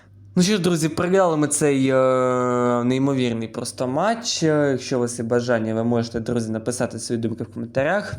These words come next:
Я вам, друзі, дякую за увагу. Переглядали ми цей матч. Рома, Шахтар Донецьк. Три два!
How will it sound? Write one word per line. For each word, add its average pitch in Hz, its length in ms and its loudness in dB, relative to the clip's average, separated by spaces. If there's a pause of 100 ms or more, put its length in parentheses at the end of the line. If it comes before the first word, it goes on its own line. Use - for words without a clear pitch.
(1040)
Я 135 140 -4
вам, 123 140 -2
друзі, 120 240 -4
дякую 120 340 -2
за 120 140 0
увагу. 135 520 0 (680)
Переглядали 131 640 2
ми 117 100 4
цей 127 180 -2
матч. 151 340 0
Рома, 127 300 2
Шахтар 123 380 -2
Донецьк. 151 260 2 (280)
Три 330 280 2
два! 359 360 -2